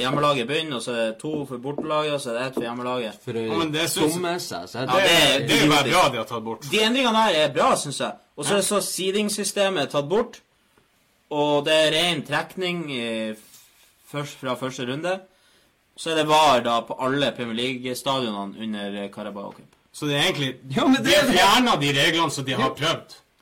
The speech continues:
Speaker 3: og ta det tilbake til sånn som fotballen var.
Speaker 2: Jo, men,
Speaker 3: Det er det
Speaker 2: jo,
Speaker 3: de har gjort.
Speaker 2: jo, men hva i
Speaker 1: Ja.
Speaker 2: hel-, jo, men hva i, hva i helvete er det slags regel? At du har var på enkelte stadioner i en turnering?
Speaker 1: Ja, det
Speaker 2: Det
Speaker 1: er
Speaker 2: er jo, det er jo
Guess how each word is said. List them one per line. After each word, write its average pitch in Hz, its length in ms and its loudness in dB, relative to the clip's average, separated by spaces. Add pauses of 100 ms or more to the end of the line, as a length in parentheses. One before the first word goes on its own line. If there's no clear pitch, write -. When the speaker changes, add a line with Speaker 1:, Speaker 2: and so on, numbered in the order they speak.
(180)
Speaker 3:
og 151 100 -6
ta 175 160 2
det 156 100 -2
tilbake 151 480 0
til 120 80 -8
sånn 127 220 -6
som 117 100 -12
fotballen 123 340 -6
var. 113 200 -4 (120)
Speaker 2:
Jo, 294 100 2
men, 285 140 2 (160)
Speaker 3:
Det 320 80 -16
er - 40 -14
det 220 100 0
Speaker 2:
jo, - 40 4
Speaker 3:
de 302 60 6
har 180 280 4
gjort. - 180 -8
Speaker 2:
jo, 269 80 2
men 294 120 4
hva - 120 -2
i - 60 2
Speaker 1:
Ja. 147 160 4
Speaker 2:
hel-, 294 180 2
jo, 262 80 0
men 285 120 4
hva 277 100 0
i, 233 120 2 (680)
hva 311 140 4
i 262 60 6
helvete 349 540 4
er 117 120 2
det 214 160 4
slags 131 240 -4
regel? 143 400 2 (400)
At 214 140 0
du 233 60 2
har 220 220 6
var 156 440 6
på - 220 -4
enkelte 170 340 -2
stadioner 104 520 0 (380)
i 190 220 2
en 254 180 4
turnering? 190 500 2 (200)
Speaker 1:
Ja, 123 100 -10
det 123 80 -6
Speaker 2:
Det - 80 0
Speaker 1:
er 247 140 2
Speaker 2:
er 285 120 4
jo, 131 60 2
det 113 200 -10
er 240 140 4
jo - 20 0